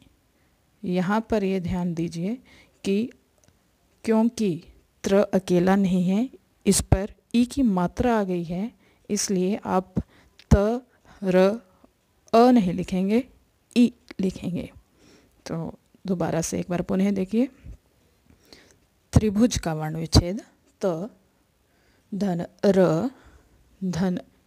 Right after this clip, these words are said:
ई धन भ धन उ धन ज धन अ। हिंदी वर्णमाला में जो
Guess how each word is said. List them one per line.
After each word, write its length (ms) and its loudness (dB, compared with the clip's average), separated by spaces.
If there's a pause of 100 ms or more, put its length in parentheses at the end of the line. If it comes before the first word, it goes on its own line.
(160)
ई 140 4 (760)
धन 440 -4 (340)
भ 520 0 (720)
धन 360 -4 (200)
उ 280 0 (1080)
धन 380 -2 (220)
ज 460 2 (720)
धन 380 0 (400)
अ। 60 6 (2500)
हिंदी 280 4
वर्णमाला 580 4
में 220 0
जो 160 0